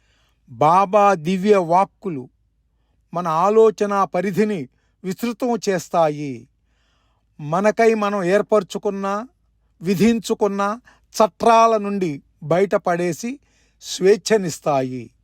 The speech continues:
మనల్ని మనం లోతుగా విశ్లేషించుకునేటట్లు చేస్తాయి.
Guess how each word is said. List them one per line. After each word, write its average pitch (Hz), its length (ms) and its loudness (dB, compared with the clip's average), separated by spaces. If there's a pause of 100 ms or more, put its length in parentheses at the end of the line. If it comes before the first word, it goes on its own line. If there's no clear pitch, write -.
(840)
మనల్ని 208 420 4
మనం 190 260 0 (100)
లోతుగా 214 480 4
విశ్లేషించుకునేటట్లు 196 1600 -2 (120)
చేస్తాయి. 143 580 -4